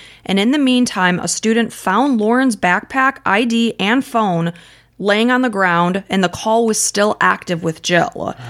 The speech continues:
So this person, this girl is just picking up the phone going, "Hello?" and confusion.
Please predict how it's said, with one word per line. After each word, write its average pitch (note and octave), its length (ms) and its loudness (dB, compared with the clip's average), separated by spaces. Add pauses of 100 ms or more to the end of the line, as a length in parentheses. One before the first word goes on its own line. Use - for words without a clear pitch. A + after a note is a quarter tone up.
(160)
So - 160 0
this G#3 240 2
person, B3 600 0
this - 200 -4
girl A#3+ 320 2
is F3 100 2
just - 180 -2
picking A3 280 0
up G3 80 0
the F#3+ 60 -8
phone A3 240 0
going, F3 200 2
"Hello?" F#3+ 540 2 (680)
and F#3+ 280 0
confusion. G#3 840 -2